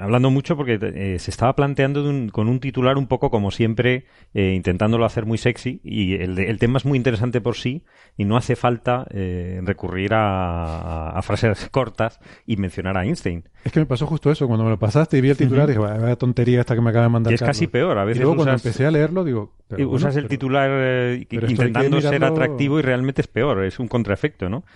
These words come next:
Speaker 2: Sí.
Speaker 1: Porque dicen que, que, que, que nos estamos alejando de Einstein, o la, o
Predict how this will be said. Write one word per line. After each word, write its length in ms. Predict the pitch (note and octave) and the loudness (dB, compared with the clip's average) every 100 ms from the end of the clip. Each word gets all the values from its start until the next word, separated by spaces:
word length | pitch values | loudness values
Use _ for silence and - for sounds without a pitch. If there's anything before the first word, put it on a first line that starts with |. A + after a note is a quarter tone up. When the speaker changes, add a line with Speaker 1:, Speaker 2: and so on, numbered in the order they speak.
| - | -6
Speaker 2:
Sí. 100 | G#2 | -4
Speaker 1:
Porque 220 | G2 F#2+ | -2 0
dicen 240 | G2+ A#2+ B2 | 2 0 0
que, 160 | A2+ | 0
que, 320 | G2+ F#2 F2 - | 0 0 -2 -6
que, 360 | E2+ D2+ D2+ _ | -8 -10 -16 _
que 120 | F2 | -8
nos 120 | F2 | -6
estamos 380 | G2 B2+ C#3+ - | -2 -2 -2 -2
alejando 380 | A#2 A2+ C#3 A#2+ | -2 -2 -2 -2
de 80 | A#2 | 0
Einstein, 360 | C3+ - E2+ | -2 -6 -8
o 100 | E2+ | -6
la, 160 | E2+ D2+ | -6 -6
o 260 | F2 E2+ | -6 -8